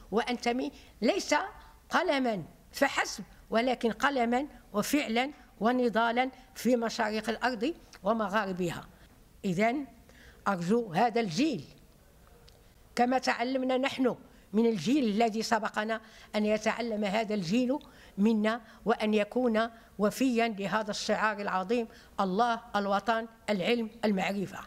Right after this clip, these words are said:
الإنسانية. لهذا أنا أضع هذه الأمانة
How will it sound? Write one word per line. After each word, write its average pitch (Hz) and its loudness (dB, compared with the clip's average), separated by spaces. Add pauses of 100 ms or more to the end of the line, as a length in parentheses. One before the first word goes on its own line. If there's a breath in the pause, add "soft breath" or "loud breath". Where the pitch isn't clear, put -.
(440 loud breath)
الإنسانية. 226 0 (500 loud breath)
لهذا 220 0 (580)
أنا 214 -2 (760 loud breath)
أضع 214 2
هذه 208 -2 (760)
الأمانة 233 0